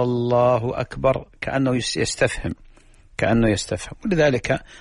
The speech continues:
مثل ما ذكرت أنا هي الله أكبر، هذا هو التكبير.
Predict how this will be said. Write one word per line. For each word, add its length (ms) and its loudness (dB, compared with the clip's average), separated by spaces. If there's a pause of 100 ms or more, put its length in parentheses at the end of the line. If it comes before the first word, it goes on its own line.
(140)
مثل 200 0
ما 160 4
ذكرت 400 -2
أنا 220 -2
هي 160 0 (100)
الله 640 4
أكبر، 480 -2 (520)
هذا 300 0
هو 220 0
التكبير. 840 -4